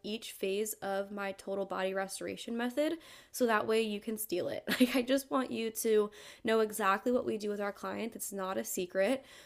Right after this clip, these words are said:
so you can address these things yourself. And if you're interested in the program, it'll give you a little bit more insight on what we actually do here at Love Your Body. But again, very least, I'm giving away information just to help you. I want you to be able to take action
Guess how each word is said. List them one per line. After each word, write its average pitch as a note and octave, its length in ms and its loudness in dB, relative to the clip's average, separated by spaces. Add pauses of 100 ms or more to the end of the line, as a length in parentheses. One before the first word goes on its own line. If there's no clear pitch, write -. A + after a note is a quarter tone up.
so B3 120 0
you A3 320 0
can A#3 480 0
address G3+ 560 0
these A#3+ 220 -4
things G#3+ 340 -4
yourself. G3 640 -4
And D#4+ 320 4
if C#4+ 100 0
you're C4 80 2
interested A3 300 -4
in B3 60 0
the A#3+ 60 0
program, G#3 480 0
it'll A3 140 0
give G#3 180 -4
you A3+ 60 0
a A#3+ 40 2
little C4 140 4
bit - 60 -6
more C4 120 -2
insight G#3+ 360 -2
on G#3 100 -2
what - 140 -2
we A3 160 -2
actually G3 380 0
do G3 220 -4
here G#3+ 180 -2
at G3+ 120 -2
Love F#3 140 -2
Your F#3+ 120 -4
Body. F#3 420 0 (420)
But A3+ 260 6
again, A3 560 2 (220)
very G#3+ 440 2
least, G3 420 -2
I'm G3 160 -4
giving G#3+ 220 2
away C4 120 4
information G#3+ 480 -4
just G3+ 360 -6
to F#3+ 260 -2
help F3 300 -8
you. - 200 -8
I G3+ 140 -2
want B3+ 320 2
you G#3+ 100 -2
to G#3+ 60 -4
be G#3+ 80 -2
able G3+ 120 0
to G3 60 -2
take - 280 -10
action F#3+ 480 -2